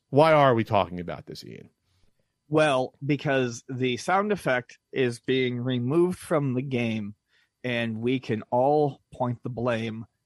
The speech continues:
Speaker 2: at a Mister Tommy Tallarico. Um, so basically, there was, uh, and, and we can get a little bit more into the info. Uh, Roblox, basically, so Tommy Tallarico, uh,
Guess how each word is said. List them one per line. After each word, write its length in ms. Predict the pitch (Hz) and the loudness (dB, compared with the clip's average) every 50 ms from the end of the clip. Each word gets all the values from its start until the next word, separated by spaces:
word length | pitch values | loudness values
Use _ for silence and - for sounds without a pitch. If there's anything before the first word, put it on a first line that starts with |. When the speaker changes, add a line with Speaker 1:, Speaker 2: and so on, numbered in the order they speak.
| _ _ - | _ _ -8
Speaker 2:
at 240 | 113 110 107 - | -6 -6 -4 -6
a 160 | - 113 110 110 | -6 -6 -6 -6
Mister 380 | 113 113 107 - - 113 107 | -6 -8 -8 -8 -6 -6 -6
Tommy 320 | - - 107 104 104 101 104 | -6 -6 -8 -8 -8 -10 -10
Tallarico. 640 | - - 101 101 98 - 90 - - - - 107 _ _ _ _ _ _ _ _ _ _ _ _ - - - _ _ _ _ | -8 -8 -8 -8 -8 -10 -10 -12 -12 -14 -16 -16 _ _ _ _ _ _ _ _ _ _ _ _ -20 -20 -20 _ _ _ _
Um, 520 | 120 113 107 107 101 104 104 95 82 127 - _ _ _ _ - 127 | -2 -2 0 0 -2 -2 -6 -8 -10 -18 -20 _ _ _ _ -18 -16
so 540 | - - 151 131 127 120 117 117 113 104 - 127 113 - | -4 0 0 2 2 4 2 2 0 -2 -4 -10 -4 -2
basically, 760 | 151 170 180 170 - 208 196 - - 127 117 113 110 113 117 _ _ _ _ _ | 2 2 2 0 0 -4 -4 -2 0 0 0 0 -2 -4 -8 _ _ _ _ _
there 380 | - 92 127 127 131 123 120 117 | -18 -16 -10 -4 -2 0 0 0
was, 480 | 120 117 113 113 113 110 110 120 - - | 0 0 0 0 -2 -2 -6 -10 -10 -6
uh, 340 | 117 110 107 107 107 95 - - _ | -6 -4 -4 -4 -6 -8 -10 -12 _
and, 160 | - 117 110 | -10 -10 -10
and 200 | - - 117 113 | -10 -10 -8 -6
we 100 | 117 120 | -6 -8
can 160 | - - 113 | -6 -8 -8
get 100 | 110 110 | -6 -4
a 60 | 110 | -4
little 240 | 110 117 120 120 117 | -4 -2 -2 -2 -2
bit 160 | 120 117 107 | -2 -4 -6
more 220 | 104 110 110 113 110 | -6 -6 -6 -6 -6
into 160 | 107 107 110 | -6 -8 -8
the 120 | 107 110 | -8 -8
info. 480 | 110 107 113 - - 113 104 85 90 - _ _ _ _ _ _ _ _ - | -8 -8 -10 -10 -8 -8 -6 -6 -8 -10 _ _ _ _ _ _ _ _ -6
Uh, 280 | 113 110 107 110 107 - | -4 -4 -4 -4 -6 -6
Roblox, 720 | - 156 165 180 185 180 170 165 160 - - - - - _ _ _ | -2 -2 0 0 2 2 0 0 -2 -4 -12 -18 -18 -20 _ _ _
basically, 380 | 135 185 196 196 - - - 117 - - | -4 -2 0 -2 -2 -4 -12 -12 -10 -8
so 180 | - - 135 | -4 -4 -4
Tommy 300 | 120 - 160 185 202 220 | -2 -2 -4 -2 -2 -2
Tallarico, 720 | 185 - 185 175 151 131 123 123 123 - 127 117 117 110 - _ _ _ _ _ _ _ _ | -2 0 0 2 2 2 2 0 0 0 -2 0 0 -2 -4 _ _ _ _ _ _ _ _
uh, 300 | - 117 117 110 107 104 | -4 -2 -2 -2 -2 -4